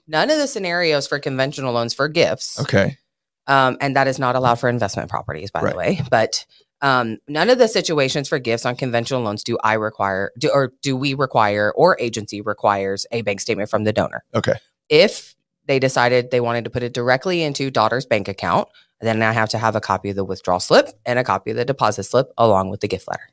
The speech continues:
Speaker 2: Okay.
Speaker 1: That's all it is.
Speaker 2: Right.
Speaker 1: Um, so it's much simpler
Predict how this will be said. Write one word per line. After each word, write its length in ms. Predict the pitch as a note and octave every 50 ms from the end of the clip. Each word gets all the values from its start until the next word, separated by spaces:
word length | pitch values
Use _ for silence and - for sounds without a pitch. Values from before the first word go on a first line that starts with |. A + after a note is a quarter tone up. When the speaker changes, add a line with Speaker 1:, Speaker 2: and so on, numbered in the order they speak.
| _ -
Speaker 2:
Okay. 80 | - -
Speaker 1:
That's 120 | - -
all 180 | D#2+ F2+ A2 B2
it 120 | - - -
is. 160 | - - - _ _
Speaker 2:
Right. 120 | F#2+ F#2+ - - _ _ _
Speaker 1:
Um, 180 | A#2 A#2 G#2+ G2+
so 120 | - C3
it's 120 | C3 C3+ F#3
much 180 | G#3+ A#3+ A#3
simpler 640 | - - - F#3+ G3+ F#3+ G3+ G3+ G#3 G3+ G3+ G3 F#3+